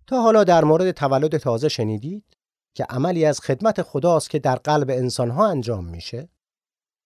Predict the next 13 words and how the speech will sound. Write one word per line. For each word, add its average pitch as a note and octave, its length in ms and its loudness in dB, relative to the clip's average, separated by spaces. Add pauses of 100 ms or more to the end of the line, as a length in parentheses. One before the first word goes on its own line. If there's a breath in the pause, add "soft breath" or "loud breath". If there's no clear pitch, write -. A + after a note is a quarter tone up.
(140)
شاید B2 420 -4
با C3+ 120 -2
تمام E3+ 420 -2
قلبتون E3 500 0
آرزو D3+ 360 0
داشته F3+ 320 -2
باشید D#3+ 360 -4
که D#3+ 220 0 (340)
فرزندانتون F3 840 0
تولد D3 500 -2
تازه D3 340 -2
داشته G#3+ 300 -6
باشن. E2 340 -14